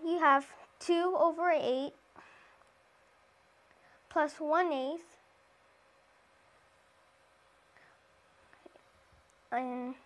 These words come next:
you add the numerators, and you get three over eight. Our last problem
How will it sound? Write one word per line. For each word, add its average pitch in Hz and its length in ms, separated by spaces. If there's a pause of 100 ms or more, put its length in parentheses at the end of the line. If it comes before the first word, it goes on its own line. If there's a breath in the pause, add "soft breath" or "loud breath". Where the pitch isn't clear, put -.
you 262 200
add 285 320
the 359 60
numerators, 277 800 (600)
and 269 180
you 285 80
get - 280 (320)
three 247 320
over 240 240
eight. 240 300 (3250 soft breath)
Our 277 140
last 381 340
problem 277 560